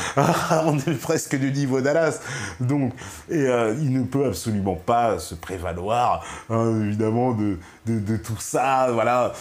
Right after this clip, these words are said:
Hein, je vois Bongo, évidemment, à l'écran. Euh, moi, j'ai mes lunettes aussi à la Omar Bongo. Un jour, je les mettrai. <laughs> Voilà, mais c'est, euh, c'est, c'est, il peut pas se prévaloir comme ça d'être tout d'un coup devenu, euh, l'absolu démocrate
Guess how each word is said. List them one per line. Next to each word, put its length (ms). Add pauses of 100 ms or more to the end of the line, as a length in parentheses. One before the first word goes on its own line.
(120)
Hein, 180
je 100
vois 320
Bongo, 540
évidemment, 340
à 60
l'écran. 560
Euh, 160
moi, 100
j'ai 140
mes 100
lunettes 420
aussi 240
à 60
la 100
Omar 260
Bongo. 420
Un 100
jour, 200
je 100
les 60
mettrai. 360 (420)
<laughs> 80 (600)
Voilà, 340
mais 200 (200)
c'est, 400
euh, 280
c'est, 420
c'est, 220
il 60
peut 120
pas 140
se 140
prévaloir 480
comme 160
ça 200
d'être 180
tout 140
d'un 180
coup 240
devenu, 580 (360)
euh, 120
l'absolu 540
démocrate 800